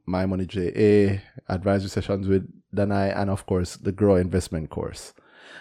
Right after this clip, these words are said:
I threw those stuff in after realizing that the date on which I was recording with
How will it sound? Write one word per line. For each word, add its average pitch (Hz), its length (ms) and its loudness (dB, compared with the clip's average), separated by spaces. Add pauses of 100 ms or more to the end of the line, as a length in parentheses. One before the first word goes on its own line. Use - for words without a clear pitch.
I 92 100 0
threw 107 180 2
those 104 180 4
stuff 104 240 -2
in 98 140 0
after 95 400 -2
realizing 92 460 0
that 90 120 -4
the 90 80 -4
date 107 320 0
on 110 120 2
which 101 140 -2
I 101 60 0
was 87 100 -4
recording 90 540 -4
with 87 260 -6